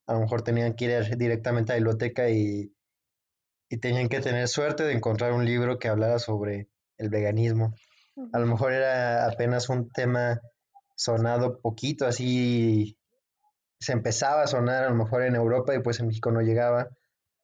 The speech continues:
Speaker 1: Y ahorita pues podemos tener hasta textos de Rusia y los traducimos y ya tenemos esa información.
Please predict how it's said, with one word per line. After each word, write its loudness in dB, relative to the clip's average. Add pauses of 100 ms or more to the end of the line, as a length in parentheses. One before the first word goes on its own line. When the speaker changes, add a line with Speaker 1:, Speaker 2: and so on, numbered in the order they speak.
(240)
Speaker 1:
Y 4 (420)
ahorita 0
pues -2
podemos 0
tener 2
hasta -2
textos -2
de 2
Rusia 0
y 2
los 2
traducimos 0
y -4 (120)
ya -2
tenemos 0
esa -2
información. -2